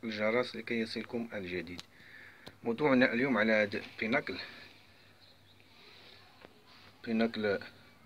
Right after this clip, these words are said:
مو-، موفي بوكس واحد يوجد فيه مشكل، سوف أقوم بتوصيله بالكهرباء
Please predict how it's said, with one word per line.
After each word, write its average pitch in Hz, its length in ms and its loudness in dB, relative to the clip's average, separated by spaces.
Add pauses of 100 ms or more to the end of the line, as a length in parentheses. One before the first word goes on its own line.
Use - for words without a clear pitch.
(1200)
مو-، 113 220 -2 (120)
موفي 107 540 0 (840)
بوكس - 440 0 (420)
واحد 147 240 0 (280)
يوجد 113 260 0
فيه 98 160 -6
مشكل، 131 380 -2 (800)
سوف 120 160 -2
أقوم 113 280 2
بتوصيله 101 500 -2
بالكهرباء 87 720 -2